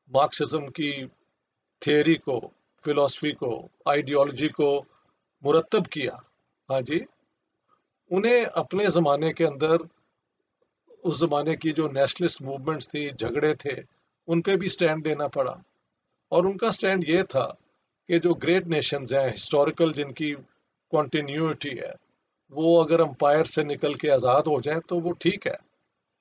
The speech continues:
लेकिन इन्हीं में अगर कोई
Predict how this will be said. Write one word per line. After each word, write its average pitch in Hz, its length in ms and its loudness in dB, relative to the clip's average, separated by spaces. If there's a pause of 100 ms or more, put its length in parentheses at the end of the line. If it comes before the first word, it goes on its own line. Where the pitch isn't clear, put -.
(220)
लेकिन 185 580 0 (640)
इन्हीं 180 280 4
में 180 220 4
अगर 170 340 2
कोई 170 420 2